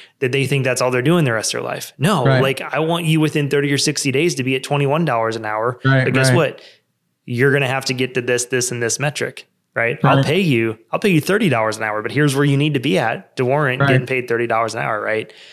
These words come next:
Speaker 1: Um, not, not to mention it takes the, the whole, "Hey, can I get a raise?" conversation out of,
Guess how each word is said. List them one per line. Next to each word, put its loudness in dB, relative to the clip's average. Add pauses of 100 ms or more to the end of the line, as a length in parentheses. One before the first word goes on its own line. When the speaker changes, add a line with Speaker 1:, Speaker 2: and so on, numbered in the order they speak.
(200)
Speaker 1:
Um, 0
not, -6 (160)
not -2
to -2
mention 0
it -2
takes -4
the, 0
the -2
whole, 0
"Hey, -2
can -4
I 0
get -2
a 0
raise?" 0
conversation -4
out -6
of, -18